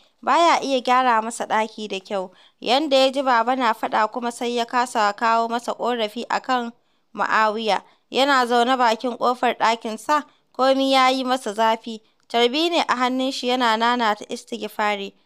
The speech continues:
kamar kullum. Lokaci zuwa lokaci yana share ƙwallar idonsa. Samiha ta turo gate ta shigo. Suna haɗa ido ta ɗauke idonta ta ci gaba da tafiya. Ya sani ba ta da niyyar gaishe shi,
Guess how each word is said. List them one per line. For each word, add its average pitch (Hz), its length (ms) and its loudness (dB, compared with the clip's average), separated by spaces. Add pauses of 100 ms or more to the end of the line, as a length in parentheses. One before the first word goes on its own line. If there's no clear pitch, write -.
(160)
kamar 233 340 0
kullum. 233 400 -6 (320)
Lokaci 254 540 -2
zuwa 240 260 2
lokaci 240 520 -4
yana 240 280 0
share 269 320 0
ƙwallar 226 420 -2
idonsa. 208 540 -6 (300)
Samiha 269 520 0
ta 262 120 -4
turo 262 440 -2
gate 240 220 -4
ta 233 80 -10
shigo. 233 400 -10 (260)
Suna 294 360 0
haɗa 262 260 0
ido 254 260 -2
ta - 120 -8
ɗauke 254 340 -4
idonta 226 560 -2
ta 240 100 -8
ci 262 140 -10
gaba 226 240 -4
da 208 100 -4
tafiya. 196 460 -6 (360)
Ya 254 220 2
sani 277 340 0
ba 262 200 2
ta 269 220 0
da 220 120 -4
niyyar 247 380 -2
gaishe 220 460 -6
shi, - 240 -14